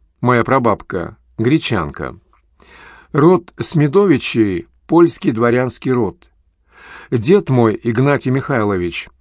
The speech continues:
принимал участие в польском восстании тысяча восемьсот тридцать первого года.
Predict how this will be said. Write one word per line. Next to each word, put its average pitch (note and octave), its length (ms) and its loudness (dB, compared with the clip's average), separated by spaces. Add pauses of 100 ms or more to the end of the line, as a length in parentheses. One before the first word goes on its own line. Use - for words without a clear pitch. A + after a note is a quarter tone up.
(240)
принимал D3+ 380 4
участие D3+ 520 2
в - 100 -6
польском C#3+ 360 0
восстании B2+ 500 -2
тысяча C#3 460 -4
восемьсот B2 560 -2
тридцать B2 460 -4
первого B2 460 0
года. F#2+ 520 -2